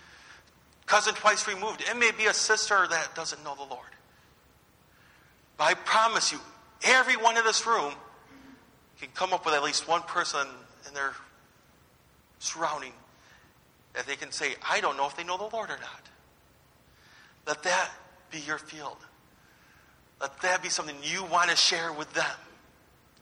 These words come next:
And as we're going to share with them, uh, there's times where we have to get refreshed ourselves. Uh, we have to come and kind of identify ourselves with Christ.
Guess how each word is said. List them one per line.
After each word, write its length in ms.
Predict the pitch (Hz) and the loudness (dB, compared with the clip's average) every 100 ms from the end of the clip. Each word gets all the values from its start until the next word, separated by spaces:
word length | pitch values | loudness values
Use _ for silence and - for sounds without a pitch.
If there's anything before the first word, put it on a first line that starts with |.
| - - - - - - - | -20 -18 -16 -16 -16 -18 -4
And 100 | 156 | 2
as 140 | 165 190 | 4 6
we're 80 | |
going 240 | 226 226 220 | 4 4 2
to 120 | 170 143 - - - | 2 0 -10 -8 2
share 320 | - 196 185 | 4 6 4
with 120 | 170 | 4
them, 180 | 175 156 | 2 2
uh, 160 | - - - - - - - - | -2 -8 -12 -20 -20 -20 -20 -8
there's 180 | 175 156 | -4 -2
times 260 | 190 196 | 0 0
where 100 | 165 | -2
we 160 | 147 175 | -6 -4
have 180 | 180 165 | -2 -4
to 80 | 143 | -4
get 280 | 156 139 | -4 -4
refreshed 440 | 160 143 147 147 - | -6 -8 -6 -6 -6
ourselves. 680 | 139 - 135 - - - - - - - - - - | -6 -4 -6 -8 -14 -16 -16 -20 -20 -20 -20 -20 -8
Uh, 100 | 143 | -8
we 80 | 160 175 | -6 -2
have 220 | 185 170 | 0 0
to 80 | 170 | -2
come 340 | - 151 151 147 - 139 | 0 2 2 -4 -12 -10
and 80 | 135 131 - _ _ _ _ _ - _ _ _ _ _ _ _ _ _ _ _ | -10 -14 -20 _ _ _ _ _ -20 _ _ _ _ _ _ _ _ _ _ _
kind 180 | - 190 | -6 -4
of 240 | 185 - - _ _ _ _ _ _ _ - | -4 -8 -18 _ _ _ _ _ _ _ -12
identify 500 | 147 170 170 170 160 | -8 -4 -4 0 0
ourselves 340 | 151 156 147 | 0 -2 -6
with 160 | 143 - | -8 -12
Christ. 540 | - 151 - - - | -12 -12 -12 -14 -16